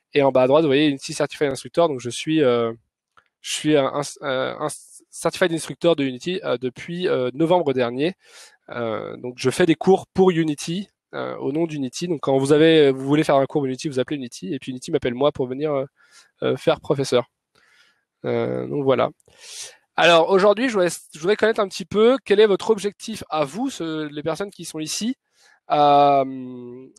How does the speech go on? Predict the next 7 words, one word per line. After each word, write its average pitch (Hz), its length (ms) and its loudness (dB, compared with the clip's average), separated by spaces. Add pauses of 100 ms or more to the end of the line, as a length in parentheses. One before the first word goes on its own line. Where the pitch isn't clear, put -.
(1040)
pourquoi 233 560 2 (140)
vous 180 240 -6
êtes 185 120 -2
là, 135 180 -2 (120)
en 139 60 -10
fait ? 123 160 -8 (140)
Euh, 110 680 -8